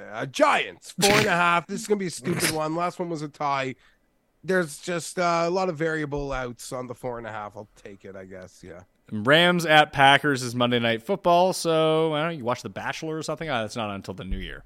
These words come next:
Speaker 2: Whatever else is on on Monday, you could probably watch that. Seven is the spread. I don't know.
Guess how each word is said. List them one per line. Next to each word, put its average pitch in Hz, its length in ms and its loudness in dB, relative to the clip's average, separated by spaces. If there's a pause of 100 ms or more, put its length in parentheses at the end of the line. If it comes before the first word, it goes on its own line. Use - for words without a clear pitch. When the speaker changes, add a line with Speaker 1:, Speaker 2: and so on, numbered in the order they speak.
(160)
Speaker 2:
Whatever 214 280 2
else 151 180 4
is 110 80 -8
on 107 160 -2
on 101 100 -6
Monday, 107 160 -6
you 110 60 -6
could 107 80 -16
probably 107 200 -2
watch 98 280 -8
that. 101 240 -6 (180)
Seven 208 540 6 (420)
is 147 260 0
the 117 120 -8
spread. 180 540 2 (1000)
I 113 180 -16
don't 85 260 -20
know. 113 340 -14